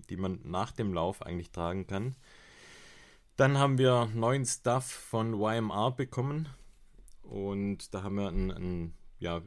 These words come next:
ärmelloses Shirt, eine kurze Hose und Socken bekommen. Das heißt, das wird man auf jeden Fall nochmal im Test dabei haben.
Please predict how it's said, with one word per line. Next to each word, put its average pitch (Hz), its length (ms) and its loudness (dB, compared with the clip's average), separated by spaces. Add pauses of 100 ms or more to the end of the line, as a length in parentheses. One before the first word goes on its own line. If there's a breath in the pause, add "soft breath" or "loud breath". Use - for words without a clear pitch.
ärmelloses 107 680 0
Shirt, 143 520 -2 (420)
eine 98 340 -4 (120)
kurze 123 360 -4
Hose 139 420 0
und 104 540 -2
Socken 165 560 -4 (160)
bekommen. 139 500 0 (220)
Das - 200 -12
heißt, 101 260 -4
das - 200 -6
wird 120 200 -6
man 107 100 -4
auf 117 180 -6 (140)
jeden 123 180 -2
Fall 123 140 -2
nochmal 117 260 -6
im 107 120 -8
Test - 260 -6
dabei 107 260 0
haben. 107 160 -2